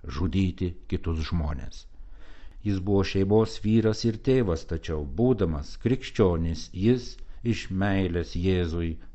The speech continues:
paaukojo savo gyvybę kitiems.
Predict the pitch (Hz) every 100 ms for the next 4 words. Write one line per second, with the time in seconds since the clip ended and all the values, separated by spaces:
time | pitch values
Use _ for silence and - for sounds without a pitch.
0 | - - 123 123 120 120 82 69 50 -
1 | - - - 110 90 80 80 78 85 69
2 | 78 78 - - - 104 98 92 82 -
3 | - -